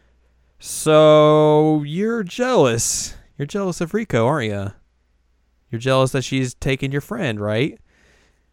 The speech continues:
And Yo kinda goes into this backstory of, like, uh,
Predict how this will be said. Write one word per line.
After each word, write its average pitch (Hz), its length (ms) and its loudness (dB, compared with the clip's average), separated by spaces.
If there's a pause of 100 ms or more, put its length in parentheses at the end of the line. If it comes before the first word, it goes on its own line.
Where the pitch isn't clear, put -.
(240)
And 113 600 -10 (120)
Yo 135 280 -4
kinda 135 220 -8
goes 123 200 -2
into 123 140 -8
this 113 140 -8
backstory 113 420 -6
of, 107 80 -10
like, 107 480 -10 (1700)
uh, 107 320 -6